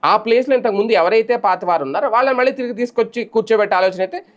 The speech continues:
ఖచ్చితంగా జరగబోతుంది అనేది. అయితే ఈ మార్పులు ఇప్పుడు చాలా కీలకం, చాలా అవసరం కూడా వైసీపీకి అని భావిస్తున్నారట.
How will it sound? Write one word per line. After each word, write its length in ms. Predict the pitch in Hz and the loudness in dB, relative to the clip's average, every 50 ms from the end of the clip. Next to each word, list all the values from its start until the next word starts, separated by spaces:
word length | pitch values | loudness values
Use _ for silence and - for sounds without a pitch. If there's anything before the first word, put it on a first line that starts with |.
| _ _ - | _ _ -2
ఖచ్చితంగా 360 | 233 202 202 233 226 226 233 | -2 -2 -2 -2 0 2 2
జరగబోతుంది 680 | 208 185 185 185 185 185 170 170 170 170 170 156 143 127 | 2 2 2 2 0 0 0 -2 -2 0 0 0 0 0
అనేది. 140 | 117 117 - - | -2 -2 -2 -2
అయితే 220 | 214 240 285 247 | 0 0 2 0
ఈ 260 | 202 - 208 220 233 233 | -2 -2 -2 -4 -4 -2
మార్పులు 640 | 214 190 190 202 240 277 277 - 254 233 277 - - _ _ _ _ _ - 196 | 0 2 2 2 2 0 -2 -2 -2 -2 -2 -6 -10 _ _ _ _ _ -8 -6
ఇప్పుడు 340 | 190 202 240 220 208 208 - - _ - 202 | -4 0 2 2 2 0 -2 -8 _ -2 0
చాలా 180 | 190 208 214 | 2 2 2
కీలకం, 520 | 196 202 - 202 196 208 208 208 240 247 - - - - - | 0 -2 -2 0 0 0 0 0 -2 -2 -2 -4 -8 -4 -2
చాలా 220 | 180 180 185 - - | 0 0 0 0 0
అవసరం 360 | - 160 185 190 214 214 214 196 | 0 0 0 0 0 -2 0 0
కూడా 180 | 190 185 190 | 0 0 0
వైసీపీకి 560 | 170 165 170 170 - 190 180 156 180 175 180 | 0 0 0 -2 -4 -8 -8 -6 -4 -2 0
అని 100 | 170 160 | 0 0
భావిస్తున్నారట. 720 | 151 147 151 165 180 180 - - 165 160 151 156 160 156 | 2 2 2 2 0 0 -4 -4 -4 -2 0 0 0 -2